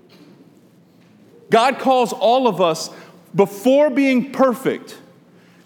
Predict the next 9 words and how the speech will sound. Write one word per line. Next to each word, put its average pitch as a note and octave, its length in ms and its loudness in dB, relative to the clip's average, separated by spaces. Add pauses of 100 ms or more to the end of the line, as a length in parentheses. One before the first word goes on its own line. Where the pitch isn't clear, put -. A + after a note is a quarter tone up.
to G#3+ 100 0
be F#3 240 0
with D3 320 -2
him. G2 280 -12 (1700)
God G#3+ 340 2
calls B3 320 2
all C4 360 2
of G#3+ 100 0
us, F#3 220 0